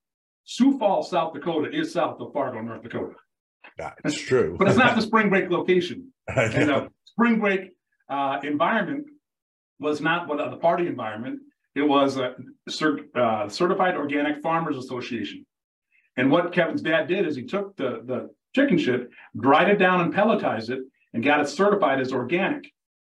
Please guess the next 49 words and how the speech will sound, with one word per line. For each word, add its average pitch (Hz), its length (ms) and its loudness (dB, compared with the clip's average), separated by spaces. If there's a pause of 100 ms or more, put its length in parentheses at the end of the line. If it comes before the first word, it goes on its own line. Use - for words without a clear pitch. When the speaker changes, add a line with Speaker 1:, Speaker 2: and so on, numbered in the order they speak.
(200)
Speaker 1:
And 139 80 0
he 139 60 4
was 131 160 -2
selling 202 240 2
it 151 200 -2
to 135 360 -2 (540)
these, 131 440 -2
uh, 143 60 2
uh, 120 400 0 (200)
farmers. - 360 0 (880)
And 156 280 0 (160)
he, 208 340 0
uh, 135 180 0
he 147 160 -4
knew 202 140 0
that 170 100 0
I'd 151 200 0
had 165 200 -4
some 143 160 -6
book, 131 240 -2
uh, 123 320 -6
experience 180 500 0
selling 151 280 4
books 156 200 -4
door 151 180 0
to 135 60 -4
door. 156 340 0 (260)
He 139 80 0
invited 139 320 0
me 143 80 -2
to - 60 -12
come 156 120 -4
down 180 220 0
there. - 160 -10 (460)
So 214 140 -6
we 202 60 2
had - 140 -2
business 160 260 -2
cards 165 300 -2
and 139 80 -8
got 147 120 -4
little 151 140 -4
baby 151 240 0
jars 151 280 -4
full 151 200 -4
of 151 80 -4
this 151 200 -8
chicken 143 260 -6
shit. 147 240 -2